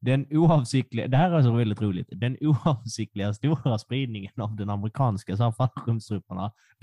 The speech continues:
de, de ökade också förvirringen eftersom att de fick rapporter om att de allierade hade <laughs> luft,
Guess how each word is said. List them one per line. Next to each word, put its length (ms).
de, 160
de 400
ökade 420
också 220
förvirringen 600
eftersom 300
att 100
de 180
fick 200
rapporter 540
om 260
att 120
de 200
allierade 680
hade 320
<laughs> 120
luft, 360